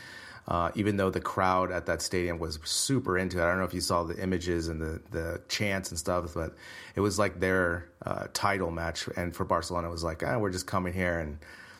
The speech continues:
we're showing up and let's get out of here as quickly as possible."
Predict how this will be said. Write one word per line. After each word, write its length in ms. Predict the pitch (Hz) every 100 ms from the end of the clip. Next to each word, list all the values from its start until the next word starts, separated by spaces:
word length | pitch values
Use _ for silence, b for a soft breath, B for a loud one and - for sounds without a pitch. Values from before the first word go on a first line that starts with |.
| B
we're 100 | -
showing 360 | 92 113 92 87
up 180 | 87 82
and 220 | 80 76
let's 160 | 90 -
get 140 | 92
out 160 | 85 82
of 80 | 82
here 80 | 78
as 100 | 76
quickly 340 | - 80 76
as 80 | 69
possible." 560 | - 73 - - -